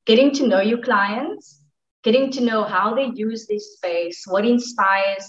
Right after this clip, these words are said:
them, what motivates them, what do they like, what don't they like. So that is quite an in-, like, an interesting psychological journey that you go on with your clients. So, like, really getting to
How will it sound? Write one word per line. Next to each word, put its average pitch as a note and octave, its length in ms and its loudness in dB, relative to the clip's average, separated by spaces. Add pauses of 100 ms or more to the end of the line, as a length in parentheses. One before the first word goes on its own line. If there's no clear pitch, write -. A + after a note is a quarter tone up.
them, G3 180 -6
what F3 180 -2
motivates F3 680 -2
them, F3+ 180 -2
what F3 180 -2
do G#3+ 160 -4
they F3 120 2
like, D#3+ 300 -6
what F#3+ 200 -2
don't E3+ 300 -6
they F3+ 140 -2 (140)
like. C#3+ 200 -12
So - 200 2 (440)
that G#3 180 4
is F4 80 0
quite G#4+ 240 0
an F#4 120 0 (140)
in-, B3 320 4
like, G#3+ 180 -6
an A#3 180 -2
interesting A#3 460 -4
psychological G#3+ 920 -4
journey F#3+ 380 -2
that G3+ 180 0
you G#3+ 60 -4
go E3+ 180 -4
on E3 80 -6
with F3+ 160 -10
your G#3 100 -10
clients. F#3 460 -2
So, G3+ 60 -2
like, F#3+ 160 -2
really A3 200 4
getting A3+ 280 2
to A3 40 0